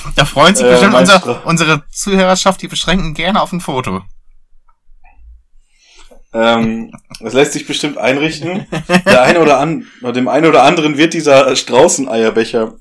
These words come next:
Speaker 2: mit Sicherheit bekannt vorkommen. Es gibt nämlich Firmen, die benutzen diese Straußeneierbecher als Senfgläser. Äh,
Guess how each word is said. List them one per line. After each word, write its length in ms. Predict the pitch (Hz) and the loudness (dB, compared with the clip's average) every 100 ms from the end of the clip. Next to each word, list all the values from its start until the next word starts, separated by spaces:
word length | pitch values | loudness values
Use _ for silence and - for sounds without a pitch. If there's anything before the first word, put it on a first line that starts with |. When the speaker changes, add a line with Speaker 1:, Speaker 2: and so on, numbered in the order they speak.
| - | -20
Speaker 2:
mit 180 | - 120 | -12 -8
Sicherheit 380 | 160 175 139 - | -4 0 0 0
bekannt 480 | - - 135 151 - - - _ _ | -4 -4 -4 -6 -16 -20 -20 _ _
vorkommen. 720 | - 113 120 - 135 160 170 _ _ _ _ - | -6 0 0 2 2 0 -6 _ _ _ _ -10
Es 180 | - | -6
gibt 240 | - 151 - | -4 -6 -6
nämlich 540 | 131 127 123 - - _ _ _ _ _ _ _ _ - - | -4 -2 -4 -8 -20 _ _ _ _ _ _ _ _ -20 -20
Firmen, 640 | - - 127 143 151 151 | -20 -8 0 2 4 2
die 120 | 131 127 | 0 -2
benutzen 420 | 123 139 - 120 | -2 -2 -4 -6
diese 400 | 120 113 107 107 | -4 0 0 -2
Straußeneierbecher 1000 | - 110 127 131 110 107 104 113 123 - | -4 -2 -2 -2 -2 0 0 -2 -4 -4
als 280 | 101 101 - | -6 -6 -2
Senfgläser. 760 | 117 139 131 135 135 175 220 _ - - - _ | -2 -2 -4 -2 0 -2 -4 _ -20 -20 -20 _
Äh, 340 | 120 120 123 | -2 2 2